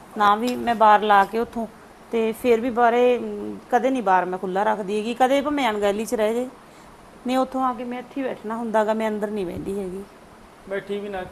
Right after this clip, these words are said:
Speaker 2: ਪਤਾ ਨਹੀਂ ਨਾ ਹੁੰਦਾ ਜੇ ਟਾਈਮ ਮਾੜਾ ਆ ਗਿਆ ਨਾ।
Speaker 1: ਹੋਰ।
Speaker 2: ਜੇ ਹੋਰ ਬੰਦਾ ਹੋਵੇ ਤਾਂ ਚੱਲ ਕੋਲੇ ਬੰਦਾ ਸੌਂ ਜਾਂਦਾ ਦੋ ਘੰਟੇ।
Speaker 1: ਹੋਰ ਕੋਈ ਸਿਆਣਾ ਬੰਦਾ ਹੋਵੇ ਘਰੇ ਹਨਾ, ਬਹੁਤ ਫਰਕ ਪੈ
Speaker 2: ਹੋਰ।
Speaker 1: ਜਾਂਦਾ। ਬੰਦਾ ਕੰਮ ਧੰਦਾ ਕਰਕੇ ਘੰਟਾ ਰੈਸਟ ਕਰ ਲੇ। ਹੁਣ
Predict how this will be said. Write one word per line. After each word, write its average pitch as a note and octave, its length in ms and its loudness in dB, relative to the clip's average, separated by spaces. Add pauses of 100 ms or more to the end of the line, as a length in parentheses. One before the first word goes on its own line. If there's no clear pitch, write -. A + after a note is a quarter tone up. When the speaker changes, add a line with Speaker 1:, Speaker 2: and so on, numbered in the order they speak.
Speaker 2:
ਪਤਾ F#3+ 180 -4
ਨਹੀਂ G3 120 -8
ਨਾ E3+ 120 -8
ਹੁੰਦਾ F3 200 -6
ਜੇ E3 100 -8
ਟਾਈਮ E3+ 300 -8
ਮਾੜਾ D#3 220 -4
ਆ D3 120 -2
ਗਿਆ C3+ 140 -10
ਨਾ। D3+ 80 -14 (360)
Speaker 1:
ਹੋਰ। A3 600 -6
Speaker 2:
ਜੇ F3+ 80 -4
ਹੋਰ F3 240 -2
ਬੰਦਾ F3 260 -4
ਹੋਵੇ F3 140 -4
ਤਾਂ E3+ 120 -8
ਚੱਲ E3+ 160 -6
ਕੋਲੇ E3+ 280 -6 (160)
ਬੰਦਾ E3 180 -10
ਸੌਂ D3+ 220 -10
ਜਾਂਦਾ C#3+ 200 -10
ਦੋ C#3 200 -10
ਘੰਟੇ। D#3 220 -10
Speaker 1:
ਹੋਰ B3 160 -2
ਕੋਈ C4 180 -2
ਸਿਆਣਾ A#3 380 2
ਬੰਦਾ G#3+ 300 0
ਹੋਵੇ G#3+ 260 -2
ਘਰੇ B3 260 0
ਹਨਾ, A#3+ 140 0
ਬਹੁਤ A3+ 280 -6
ਫਰਕ A#3 220 -2
ਪੈ G#3 160 -2
Speaker 2:
ਹੋਰ। G3+ 80 -2
Speaker 1:
ਜਾਂਦਾ। G3+ 300 -4 (320)
ਬੰਦਾ A#3+ 180 4
ਕੰਮ A#3 240 4
ਧੰਦਾ A#3+ 280 2
ਕਰਕੇ G3 320 0
ਘੰਟਾ A3+ 260 4
ਰੈਸਟ F#3 320 0
ਕਰ F#3 160 2
ਲੇ। G#3 120 0
ਹੁਣ B3 240 -2